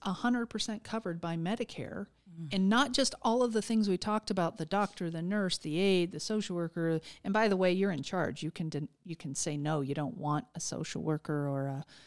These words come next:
Speaker 1: spiritual care provider." But, um, all of these people, but it also covers all of your medications with your disease, all of your, um, equipment, and your medical supplies.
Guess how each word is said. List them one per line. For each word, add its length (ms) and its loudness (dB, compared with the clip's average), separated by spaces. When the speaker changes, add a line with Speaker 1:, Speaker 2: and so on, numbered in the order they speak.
Speaker 1:
spiritual 480 0
care 300 -2
provider." 560 -6
But, 280 -6
um, 260 -4
all 220 8
of 80 2
these 160 2
people, 420 2
but 160 2
it 100 4
also 360 2
covers 440 -2
all 300 0
of 180 0
your 400 2
medications 1000 -2
with 200 -6
your 80 -2
disease, 520 -2
all 260 2
of 140 0
your, 460 4
um, 420 -2
equipment, 760 0
and 280 2
your 160 4
medical 440 6
supplies. 760 -6